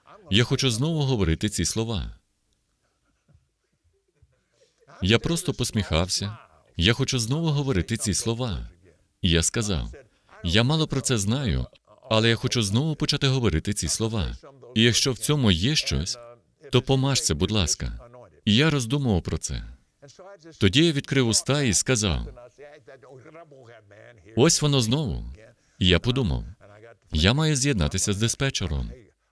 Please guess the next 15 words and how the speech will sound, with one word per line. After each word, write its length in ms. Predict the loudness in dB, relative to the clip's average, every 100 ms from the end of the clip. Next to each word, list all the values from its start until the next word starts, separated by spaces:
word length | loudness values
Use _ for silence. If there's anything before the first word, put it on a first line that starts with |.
| _ -4
Бо 160 | 4
я 120 | 6 6
вже 180 | 4
бачив 320 | 2 2 0 2
вогні 280 | 2 2
Літл 360 | 2 2 2 0
Рока, 300 | 0 -2 0
і 120 | 2
я 100 | 2
подумав, 480 | 0 0 0 -2 -4 -10 _ _ _ _ _ _ _ -2
«Мені 280 | 4 6 6
потрібно 400 | 2 0 2 2
поговорити 560 | 2 2 2 2 2 0
з 60 |
диспетчером». 720 | 0 -2 -2 -4 -4 -4 -6